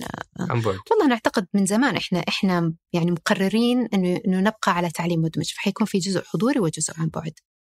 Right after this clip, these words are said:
Speaker 1: يومها في مبنى جدة، إذا هذه الحادثة اللي إحنا نتكلم عنها، حصل، آه، failure في الباور،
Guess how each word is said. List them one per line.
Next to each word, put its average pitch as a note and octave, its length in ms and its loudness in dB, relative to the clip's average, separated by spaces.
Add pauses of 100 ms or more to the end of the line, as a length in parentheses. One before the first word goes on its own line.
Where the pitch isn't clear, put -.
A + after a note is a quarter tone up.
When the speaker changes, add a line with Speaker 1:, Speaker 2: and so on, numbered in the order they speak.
(520)
Speaker 1:
يومها D#4 800 4
في G#3 340 0
مبنى F#3+ 480 2
جدة، B3+ 520 0 (300)
إذا F3+ 180 2
هذه F#3 240 2
الحادثة E3 640 -2
اللي E3+ 120 -2
إحنا F3 180 0
نتكلم E3+ 460 -2
عنها، A3+ 320 0 (360)
حصل، C4+ 600 2
آه، F3+ 800 -2 (920)
failure G3+ 460 0
في - 100 -4
الباور، - 480 -4